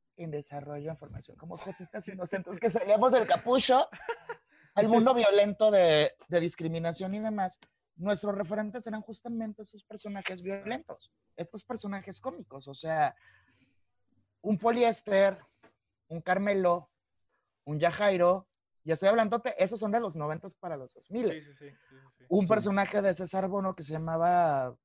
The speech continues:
Speaker 1: no me acuerdo, de, la serie se llama Diseñador de Ambos Sexos de Gomí.
Speaker 2: Vecinos. Ah, no. <laughs>
Speaker 1: No.
Speaker 2: Ajá.
Speaker 1: Era de, era de Gomis y
Speaker 2: Sí,
Speaker 1: salía
Speaker 2: sí, sí,
Speaker 1: César
Speaker 2: sí,
Speaker 1: Bono
Speaker 2: ubico.
Speaker 1: como un diseñador y cada semana se llamaba diferente porque era, era un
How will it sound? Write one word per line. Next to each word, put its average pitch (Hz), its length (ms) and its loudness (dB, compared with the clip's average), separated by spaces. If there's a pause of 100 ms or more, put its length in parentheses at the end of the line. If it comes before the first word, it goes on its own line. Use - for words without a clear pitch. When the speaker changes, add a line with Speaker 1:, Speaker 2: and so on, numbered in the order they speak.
(120)
Speaker 1:
no 165 100 -12
me 190 80 -8
acuerdo, 175 520 -2
de, 165 200 -6 (240)
la 156 160 2
serie 185 340 2 (400)
se - 240 -12
llama 165 160 0
Diseñador 160 340 0
de 185 40 2
Ambos 156 180 -2
Sexos 165 260 -8
de 165 60 -6
Gomí. 185 320 -4
Speaker 2:
Vecinos. 151 540 -16
Ah, 135 180 -18
no. 135 140 -20
<laughs> 247 400 -6
Speaker 1:
No. 185 240 4
Speaker 2:
Ajá. 180 280 -4 (280)
Speaker 1:
Era 180 400 6
de, 180 280 6
era 302 220 6
de 208 80 6
Gomis 220 540 0
y 160 80 -8
Speaker 2:
Sí, - 60 -10
Speaker 1:
salía 180 340 4
Speaker 2:
sí, 180 60 -6
sí, 208 80 -6
Speaker 1:
César 202 200 0
Speaker 2:
sí, 190 60 0
Speaker 1:
Bono 202 160 0
Speaker 2:
ubico. 202 60 -2
Speaker 1:
como 180 140 -10
un 180 40 -8
diseñador 196 360 0 (240)
y 170 120 -10
cada 277 260 4
semana 220 400 2
se 196 140 -4
llamaba 185 260 0
diferente 170 420 -4
porque 160 340 -6
era, 165 260 2 (420)
era 156 280 -2
un 185 360 -10